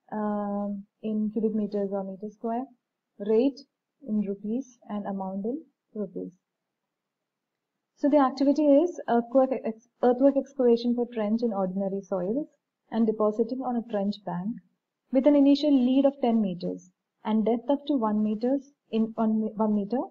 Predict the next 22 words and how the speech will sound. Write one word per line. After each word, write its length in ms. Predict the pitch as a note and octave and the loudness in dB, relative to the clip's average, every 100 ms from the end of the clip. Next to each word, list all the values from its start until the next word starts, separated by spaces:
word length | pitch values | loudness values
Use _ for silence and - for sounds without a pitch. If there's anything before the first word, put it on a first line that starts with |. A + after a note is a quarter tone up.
| - | -2
including 480 | A3 A3 A3 A3 A3 | 0 2 2 2 0
all 300 | G#3 A#3+ D#4 - | 0 2 0 0
operational, 760 | A#3 A#3+ B3 A#3+ G3+ F#3 G#3 - _ _ _ | -2 0 -2 -2 -6 -6 -8 -14 _ _ _
incidental, 720 | B3+ C#4+ D4 G3+ F#3 G3 C#4+ - _ _ | 4 4 6 2 2 0 -2 -6 _ _
labor 320 | A3+ C4+ C#4+ | 4 6 6
charges 540 | C#4+ F#3+ F3 F#3+ C4 - | 6 2 0 0 0 -2
such 180 | A3+ | -4
as 200 | G3+ F#3+ F#3+ | -2 -4 -4
breaking 340 | F3+ G3 B3+ C4+ | -4 -4 -2 -2
clouds, 380 | G#3 F#3 F#3 - _ _ | 0 -2 -4 -10 _ _
trimming 320 | - C4 C#4+ D#4 | 0 4 4 4
to 100 | D#4+ | 0
slopes, 320 | - G#3+ G#3 | 2 0 0
et 120 | G#3+ - | -4 -8
cetera, 380 | F3 F3 F#3+ A3 _ - | -8 -6 -6 -8 _ -2
complete 460 | B3 A#3+ B3+ C#4 C#4 | 2 2 2 0 0
for 100 | D4 | -4
finished 260 | C#4+ A3+ A3+ | -2 -2 -2
item 300 | G#3 F#3 G#3 | -4 -2 -4
of 80 | G#3 F#3+ | -6 -4
work 220 | G3 A#3 - | -4 -4 -6
as 160 | A#3 | -6